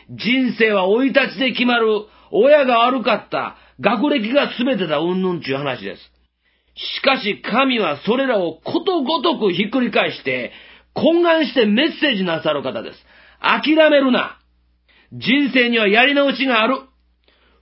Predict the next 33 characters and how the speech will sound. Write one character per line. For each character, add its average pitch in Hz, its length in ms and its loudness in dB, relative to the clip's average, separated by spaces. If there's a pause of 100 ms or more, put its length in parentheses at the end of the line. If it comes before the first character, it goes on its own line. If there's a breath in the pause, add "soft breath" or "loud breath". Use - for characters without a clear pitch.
(120)
福 294 240 0
音 302 220 2
に 294 80 0
は 247 200 2 (180)
罪 349 220 4
の 233 140 2
許 247 180 2
し 202 140 -4
が 202 160 0
あ 131 40 -10
る。 - 80 -20 (720 soft breath)
キ - 160 -2
リ 277 160 2
ス 247 60 -10
ト 277 100 2
に 277 100 0
は 247 260 0
永 302 200 2 (140)
遠 330 80 -2
の 302 140 2
命 370 400 2
が 196 140 0
あ - 40 -2
る。 - 160 -14 (640 soft breath)
人 233 540 0
生 233 200 2
に 214 100 0
は 175 140 -2
目 202 480 0
的 262 220 0
が 247 140 2
あ 160 40 -4
る。 117 140 -12